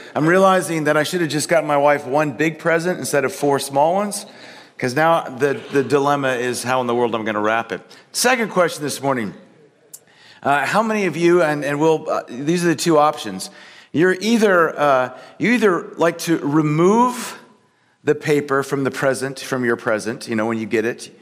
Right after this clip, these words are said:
you unwrap it, remove it, or you tear into it. You're either a remover or a tearer, right? So how many of you would say when you unwrap your present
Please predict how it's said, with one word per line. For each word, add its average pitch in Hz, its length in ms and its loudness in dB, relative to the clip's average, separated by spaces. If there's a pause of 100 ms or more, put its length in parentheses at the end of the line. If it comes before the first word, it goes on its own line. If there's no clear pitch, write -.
you 160 180 2
unwrap 147 500 0
it, - 320 -8 (520)
remove 127 480 2
it, 98 180 -4 (460)
or 127 140 2
you 139 140 0
tear 147 440 0
into 131 400 -2
it. 82 160 -8
You're 131 120 2
either 185 340 4
a 147 180 0
remover 139 760 2 (320)
or 156 220 4
a 139 60 0
tearer, 113 600 0 (140)
right? 151 400 0 (500)
So 160 300 2
how 165 160 0
many 233 220 0
of 170 100 -2
you 180 140 4
would 165 120 2
say 143 540 2 (240)
when 135 160 -2
you 196 160 4
unwrap 156 400 0
your 143 100 0
present 123 680 -4